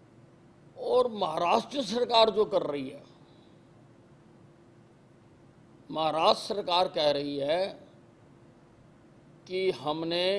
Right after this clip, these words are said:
कंगना रोहतक का अवैध निर्माण गिरा,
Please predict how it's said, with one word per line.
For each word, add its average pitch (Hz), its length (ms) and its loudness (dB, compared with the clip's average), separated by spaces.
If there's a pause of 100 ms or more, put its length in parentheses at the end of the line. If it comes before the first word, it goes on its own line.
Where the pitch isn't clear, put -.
(2250)
कंगना 170 400 -2 (1600)
रोहतक 160 500 -2
का 151 240 0 (2000)
अवैध 175 540 2
निर्माण 165 640 -2
गिरा, 135 280 -4